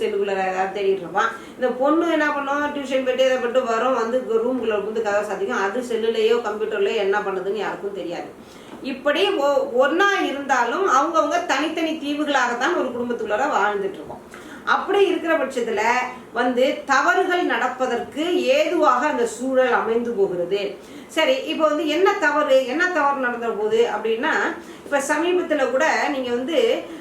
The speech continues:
ஹம், ஒரு, ஒரு வருஷத்துக்கு முன்னாடியே நினைக்கிறேன், ஒரு தனியார் தொலைக்காட்சி நிகழ்ச்சியில வந்து உங்களுக்கு வந்து அந்த, அந்த ஒரு, அந்த மாதிரியான விஷயங்கள் என்னென்ன நடக்குது, அதுல சம்பந்தப்பட்ட நபர்களையே புடிச்சு கொண்டு வந்து, பாதிக்கப்பட்ட ஒரு நபர் வந்து கம்ப்ளைண்ட் பண்ணி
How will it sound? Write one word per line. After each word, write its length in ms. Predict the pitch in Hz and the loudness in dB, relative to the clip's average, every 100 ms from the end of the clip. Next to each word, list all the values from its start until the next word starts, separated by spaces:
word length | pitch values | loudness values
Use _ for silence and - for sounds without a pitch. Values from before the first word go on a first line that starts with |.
| - | -2
ஹம், 800 | 311 294 285 262 254 247 247 247 | 0 2 0 -2 -4 -4 -2 0
ஒரு, 460 | 247 247 240 240 | 2 4 4 4
ஒரு 160 | 240 240 | 4 4
வருஷத்துக்கு 440 | 240 285 247 240 | 4 2 -8 -6
முன்னாடியே 380 | 233 226 233 233 | -2 0 2 2
நினைக்கிறேன், 540 | 220 196 196 240 381 | 0 0 0 2 2
ஒரு 140 | 339 - | 2 2
தனியார் 380 | 262 262 277 269 | 0 0 0 0
தொலைக்காட்சி 560 | 233 226 214 202 214 196 190 190 190 | -2 -2 -2 -2 0 4 4 2 0
நிகழ்ச்சியில 520 | 202 208 208 214 196 | 0 0 0 0 0
வந்து 380 | 190 185 320 403 | 0 -2 0 2
உங்களுக்கு 300 | 285 233 196 | 2 0 -2
வந்து 220 | 202 226 | -4 -2
அந்த, 240 | 359 254 233 | -2 0 0
அந்த 320 | 214 214 208 | -2 0 0
ஒரு, 180 | 196 202 | 0 -2
அந்த 200 | 202 226 | -2 -2
மாதிரியான 360 | 214 208 202 | -2 0 0
விஷயங்கள் 460 | 196 214 240 277 262 | -2 -4 -6 -6 -4
என்னென்ன 400 | 214 220 285 277 | -4 -2 -2 -2
நடக்குது, 720 | 220 202 214 214 202 226 - - - - - - | -2 -2 -2 -2 0 0 0 -8 -18 -20 -20 -6
அதுல 360 | 226 247 262 | -2 2 2
சம்பந்தப்பட்ட 640 | 247 254 277 311 302 269 233 | 2 0 2 2 0 -2 -4
நபர்களையே 640 | 202 208 262 262 247 269 | -2 0 0 0 -2 -2
புடிச்சு 420 | 269 247 240 269 | -6 -8 -10 -8
கொண்டு 100 | 240 | -4
வந்து, 200 | 214 208 | -4 -4
பாதிக்கப்பட்ட 640 | 190 220 285 277 240 233 214 | 0 2 2 -2 -4 -4 -4
ஒரு 160 | 214 | -2
நபர் 320 | 185 190 226 | -2 -2 0
வந்து 240 | 220 208 226 | -2 -2 -2
கம்ப்ளைண்ட் 380 | 208 196 214 196 | -2 -4 -4 -4
பண்ணி 440 | 190 170 262 392 | -6 -4 -2 -2